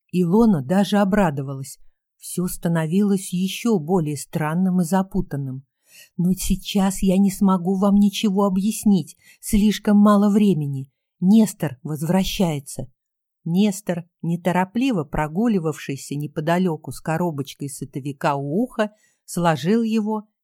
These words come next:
и направился к нам. «Не верьте ему и будьте осторожны», только и успела шепнуть мне гадалка. «А я принёс вам, Татьяна, контрпредложение». Каким довольным он стал,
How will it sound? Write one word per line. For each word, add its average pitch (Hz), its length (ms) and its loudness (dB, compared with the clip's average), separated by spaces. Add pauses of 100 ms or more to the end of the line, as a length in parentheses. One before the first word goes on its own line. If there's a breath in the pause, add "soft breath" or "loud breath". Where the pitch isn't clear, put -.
и 170 100 -2
направился 160 760 -4
к - 100 -16
нам. 139 300 -6 (540)
«Не 160 200 -2
верьте 185 400 2
ему 151 360 -4
и 147 120 -8
будьте 165 360 -4
осторожны», 165 760 -2 (440)
только 165 340 -4
и 160 180 -8
успела 202 560 -4
шепнуть 165 600 -6
мне 143 240 -6
гадалка. 135 640 -8 (680)
«А 208 120 2
я 254 220 2
принёс 247 520 2
вам, 226 220 4
Татьяна, 226 640 2
контрпредложение». 196 1500 0 (580)
Каким 247 500 0
довольным 226 580 2
он 165 120 -2
стал, 147 440 -6